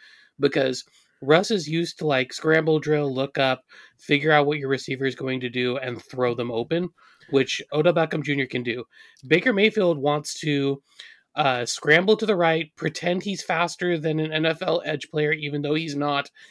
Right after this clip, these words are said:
and then throw to where his receiver is supposed to be based on the game script. And that's, those are two different ways to play quarterback. And, uh, I feel like there are wide receivers that are more compatible with Baker Mayfield, but Odell Beckham Junior's game is not compatible with it, and that was a really big problem.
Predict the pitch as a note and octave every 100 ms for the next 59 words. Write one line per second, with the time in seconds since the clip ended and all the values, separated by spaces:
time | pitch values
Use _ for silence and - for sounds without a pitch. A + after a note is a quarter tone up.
0 | - - C#3 C#3+ C#3+ C#3 - D3+ D#3+ D#3
1 | D3+ D3+ D3+ D3+ C#3 C#3 - C#3+ D3 C#3+
2 | D#3+ F3+ A3 A#3 A3+ F3+ G#3 F3+ E3+ -
3 | _ - D3 D3+ D3+ D3 B2 B2+ B2 -
4 | C3+ - _ _ _ _ _ _ _ C3+
5 | C3+ C#3 - E3 E3+ G3 - A#3 A3 D3+
6 | F3 G3 F3 D#3+ D#3 D3+ D#3 D3+ - C#3
7 | A#2+ A#2 A2+ - _ - - _ _ C#3+
8 | C#3 C3 B2+ B2+ C#3 _ _ _ D3+ C#3+
9 | A#2 C3 - D#3 D#3 F3+ F3+ E3+ C#3 C#3
10 | E3 F3 F#3+ F#3 D#3+ D#3 A#2+ C#3+ C#3+ E3+
11 | E3+ F3 E3+ E3 D#3 D3+ G3 C#3 C#3+ C3+
12 | - - - _ _ D#3 C#3 - D3+ F3+
13 | A3+ G#3+ F3 F#3+ E3 D#3 D#3 C3 B2 B2
14 | B2+ C#3+ - C#3+ C3 C3+ C#3 C3+ C3+ C#3
15 | C#3 C#3 C3 C3 C3+ C#3 C3+ B2+ C3 B2
16 | D#3 D3 -